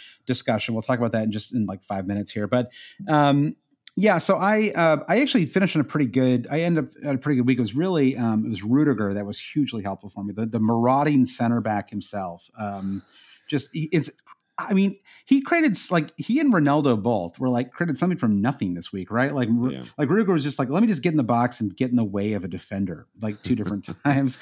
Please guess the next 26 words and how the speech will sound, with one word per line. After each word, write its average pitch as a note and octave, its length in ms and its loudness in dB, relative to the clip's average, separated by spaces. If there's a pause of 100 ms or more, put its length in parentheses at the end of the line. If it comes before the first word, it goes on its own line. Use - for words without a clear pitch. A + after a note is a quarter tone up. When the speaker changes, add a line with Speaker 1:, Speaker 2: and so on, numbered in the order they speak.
(180)
Speaker 1:
you F3+ 100 4
know? D#3+ 240 2
Speaker 2:
Like - 140 0
an F3+ 200 6
agent A2+ 360 4
of F#2 100 0
chaos. C#2+ 640 0 (320)
Speaker 1:
Yeah, E3 300 0
total G3+ 340 0
agent D#3 260 2
of C#3+ 100 0
chaos. B2+ 500 0
And, A#2+ 520 0
uh, A2+ 440 0 (580)
and D3 200 4
so, D3 340 4
you D#3+ 140 2
know, C#3 80 2
getting E3 320 2
the, C#3 260 2
getting D#3+ 200 4
the C#3 40 4
nine C3 240 4
from B2+ 160 -2
him, B2 500 2
uh, A#2+ 220 0